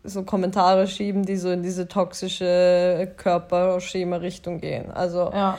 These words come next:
Speaker 1: ich kann da trotzdem noch nicht so gut damit umgehen und finde das richtig schlimm, wenn jemand zum Beispiel, oder wenn ich jemandem sag, so, hey,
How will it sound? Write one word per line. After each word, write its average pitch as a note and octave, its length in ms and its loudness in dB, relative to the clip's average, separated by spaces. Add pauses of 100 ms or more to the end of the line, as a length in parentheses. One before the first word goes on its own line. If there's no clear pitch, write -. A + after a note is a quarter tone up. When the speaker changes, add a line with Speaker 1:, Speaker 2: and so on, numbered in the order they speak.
(180)
Speaker 1:
ich - 240 -12 (720)
kann G#3 260 2
da F#3+ 100 4
trotzdem F#3+ 540 -6
noch F#3 100 0
nicht F#3+ 240 -2
so G3 200 -2
gut F#3+ 280 -4
damit F3 180 -4
umgehen G3+ 500 0
und F#3 260 -2
finde G3 400 -4
das F#3 200 -4
richtig A3 320 -4
schlimm, G#3+ 320 0
wenn F3 120 0
jemand F3+ 260 -2
zum F#3 140 -2
Beispiel, F3+ 340 0
oder F3+ 180 0
wenn F3 120 -2
ich F#3 140 -4
jemandem F#3 340 -2
sag, F3+ 260 0
so, F#3+ 120 -6
hey, F#3 220 -2